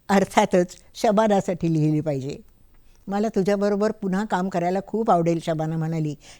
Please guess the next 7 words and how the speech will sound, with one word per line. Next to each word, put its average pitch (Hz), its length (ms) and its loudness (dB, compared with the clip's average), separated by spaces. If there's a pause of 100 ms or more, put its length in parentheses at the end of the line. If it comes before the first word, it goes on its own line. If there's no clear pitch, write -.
"कारण 190 280 -2
दिशा 233 420 0 (100)
आणि, 180 460 -2
अ, 165 320 -2 (580)
स्पर्शमध्ये 208 580 2
आमचे 180 360 -2 (100)
छान 196 300 0